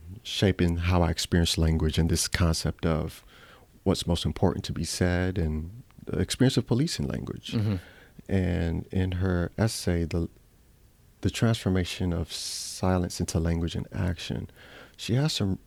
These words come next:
Speaker 1: really powerful takeaways. And in her experience of facing death,
Speaker 2: Mm.
Speaker 1: right,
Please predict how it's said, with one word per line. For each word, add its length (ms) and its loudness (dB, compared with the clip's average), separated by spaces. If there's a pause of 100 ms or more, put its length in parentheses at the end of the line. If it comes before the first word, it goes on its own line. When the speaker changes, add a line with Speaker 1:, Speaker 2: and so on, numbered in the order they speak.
(300)
Speaker 1:
really 260 2
powerful 880 -4 (400)
takeaways. 840 -2
And 340 -2 (1000)
in 120 2
her 140 2
experience 920 -2 (140)
of 420 -4 (1900)
facing 520 2
death, 540 -2 (180)
Speaker 2:
Mm. 320 0 (960)
Speaker 1:
right, 160 -10